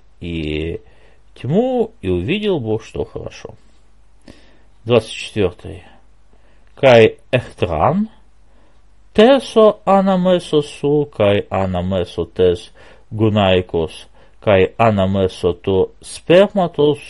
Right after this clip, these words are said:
су, кай анамесо ту сперматос аутес, аутос су тересе кефале, кай су тересес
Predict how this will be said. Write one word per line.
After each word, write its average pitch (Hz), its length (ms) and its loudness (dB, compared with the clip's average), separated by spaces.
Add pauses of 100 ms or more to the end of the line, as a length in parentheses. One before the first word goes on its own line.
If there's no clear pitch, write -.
су, 110 220 -2
кай 90 380 -2
анамесо 92 640 -4
ту 98 280 -6
сперматос 135 1120 -4
аутес, 151 800 -2 (1000)
аутос 262 600 4 (320)
су 214 420 4 (380)
тересе 220 1040 4 (100)
кефале, 214 840 0
кай 101 360 -2
су 240 540 0 (400)
тересес 202 1120 2